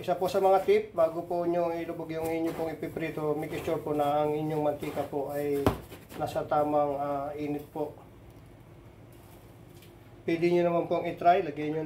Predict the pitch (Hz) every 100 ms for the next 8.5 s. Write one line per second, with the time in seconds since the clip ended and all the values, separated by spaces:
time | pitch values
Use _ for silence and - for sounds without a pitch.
0 | 156 156 160 160 127 - 143 143 156 151
1 | 147 147 143 151 147 139 139 135 - -
2 | - - - - - - - - - -
3 | 160 160 180 180 180 160 151 147 143 143
4 | - - - - - 156 147 160 185 151
5 | 165 147 156 156 147 147 147 151 147 143
6 | 165 147 160 175 - - - - - -
7 | - - - 151 151 147 - 156 151 151
8 | 147 147 147 151 147